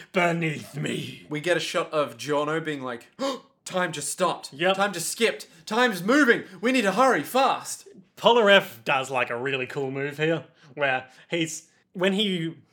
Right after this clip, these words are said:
Speaker 1: ma-, made his finger bleed, he was catching all the blood drips in his other hand and watching them for time skipping.
Speaker 2: I thought it was, like, onto his leg.
Speaker 1: Oh, whatever.
Speaker 2: Into a bandaged
Speaker 1: Yeah, yeah,
Speaker 2: thing.
Speaker 1: yeah. It doesn't matter.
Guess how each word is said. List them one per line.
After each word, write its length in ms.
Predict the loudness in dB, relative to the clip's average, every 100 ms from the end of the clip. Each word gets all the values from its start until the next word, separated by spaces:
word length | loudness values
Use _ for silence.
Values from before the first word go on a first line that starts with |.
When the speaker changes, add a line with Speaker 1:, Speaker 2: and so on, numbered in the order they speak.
| -10
Speaker 1:
ma-, 140 | -8 -2
made 200 | -2 -2
his 100 | -4
finger 280 | -6 -2 -4
bleed, 320 | -4 -6 -4
he 100 | -4
was 140 | -4
catching 400 | -2 -2 0 -4
all 160 | -2 -2
the 100 | -2
blood 320 | -2 0 0
drips 360 | 0 -4 -4 -4
in 80 | -4
his 120 | -2
other 260 | -2 0
hand 380 | 2 0 -2 -6 -10 -18 -4
and 300 | -2 -2 -6 -14 _
watching 420 | -2 -2 -2 -4
them 280 | -2 -4 -6 _
for 120 | -4 -4
time 400 | -2 -2 0 -2
skipping. 580 | -2 -2 0 0 -2 -10 _ -8
Speaker 2:
I 80 |
thought 140 | -6 -6
it 40 |
was, 100 | -4
like, 180 | -4 -4
onto 160 | -6 -8
his 140 | -10 -8
leg. 300 | -6 -6 -4
Speaker 1:
Oh, 120 | -4
whatever. 420 | -4 -6 -8 -16 _ -16
Speaker 2:
Into 240 | -12 -2
a 60 | -2
bandaged 680 | 0 -2 -2 -4 -6 -8 -4
Speaker 1:
Yeah, 160 | -2 0
yeah, 100 | -2
Speaker 2:
thing. 80 |
Speaker 1:
yeah. 120 | -4 -6 _ -4
It 60 |
doesn't 180 | -2 -2
matter. 220 | -2 -4